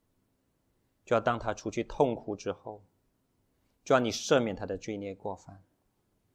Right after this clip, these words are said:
主啊，我们感谢你，真的是他三次不认你，你却三次问他：“你爱我吗？你爱我吗？你爱我吗？”主耶稣，你给他足够的机会，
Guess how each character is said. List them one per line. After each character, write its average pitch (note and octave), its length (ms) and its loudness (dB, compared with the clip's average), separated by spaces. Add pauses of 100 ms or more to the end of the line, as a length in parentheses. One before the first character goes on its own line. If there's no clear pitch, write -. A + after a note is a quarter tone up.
(400)
主 C#3 100 4
啊， B2+ 60 10
我 A#2 100 6
们 A2+ 180 2
感 A#2 220 4
谢 C#3 160 4
你， A2+ 320 0 (140)
真 G#2+ 160 -6
的 G2+ 80 -6
是 A2+ 120 -6
他 - 160 -10
三 A#2+ 300 2
次 B2+ 180 4
不 - 200 4
认 G2+ 260 -4
你， F#2 100 -14 (1300)
你 A2 160 -4
却 A#2 180 -6
三 G2 280 -6
次 - 180 -8
问 G2+ 240 -2
他 G2+ 320 -14
：“你 G#2 220 -8
爱 A#2 220 2
我 F#2+ 180 -6
吗？ F2 220 -18 (460)
你 G#2 260 -6
爱 A2 200 -2
我 F#2+ 140 -10
吗？ F#2 180 -20 (160)
你 G2 160 -12 (120)
爱 A2 180 -4
我 F#2+ 160 -12
吗？” F2 180 -20 (1120)
主 A#2 100 -4
耶 A#2+ 140 4
稣， C3 400 -2 (1200)
你 A#2+ 160 0
给 A2+ 160 2
他 - 140 2
足 G2 180 2
够 F#2 140 0
的 F#2+ 80 0
机 G#2+ 240 -6
会， G#2 340 -4